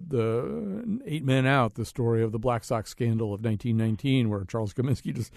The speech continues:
didn't pay, pay his players anywhere near what they really were, were worth to him.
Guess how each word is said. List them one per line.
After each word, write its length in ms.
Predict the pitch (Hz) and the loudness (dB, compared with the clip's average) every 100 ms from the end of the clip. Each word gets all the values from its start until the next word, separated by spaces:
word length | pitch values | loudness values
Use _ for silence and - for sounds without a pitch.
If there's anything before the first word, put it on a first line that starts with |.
| - - | -20 -8
didn't 220 | 135 123 | 0 2
pay, 180 | 120 117 | 2 0
pay 260 | - 123 113 | -2 0 2
his 140 | 107 | 0
players 400 | - 214 147 123 | 6 8 8 6
anywhere 360 | 131 131 120 117 | 4 4 4 0
near 540 | 123 156 170 127 110 - - - | 2 6 8 8 4 -2 -20 -2
what 160 | 143 135 | 0 2
they 80 | |
really 240 | 123 117 113 | 2 2 2
were, 180 | 120 156 | 4 4
were 240 | 170 120 | 4 0
worth 360 | 113 135 127 - | 6 6 6 4
to 100 | 101 | 0
him. 260 | 110 101 | 0 0